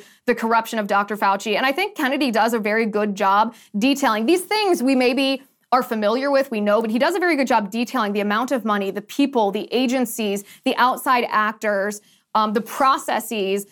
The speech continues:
that lead to Fauci being as powerful as he is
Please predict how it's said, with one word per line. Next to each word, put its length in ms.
that 180
lead 520
to 340
Fauci 420
being 160
as 120
powerful 440
as 180
he 140
is 300